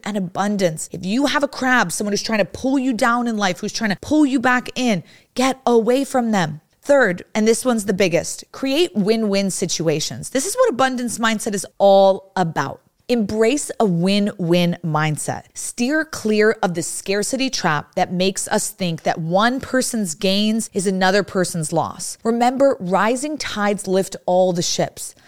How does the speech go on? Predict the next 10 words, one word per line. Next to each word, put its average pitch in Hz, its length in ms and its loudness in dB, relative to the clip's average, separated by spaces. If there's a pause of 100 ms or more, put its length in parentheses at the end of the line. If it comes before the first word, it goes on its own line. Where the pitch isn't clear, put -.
(220)
Apply 220 480 0
this 359 180 -4
approach 170 460 0
in 185 180 -2
both 214 320 2
your 254 100 0
personal 254 520 0 (120)
and 254 240 -2
professional 226 600 -4
interactions, 180 720 -2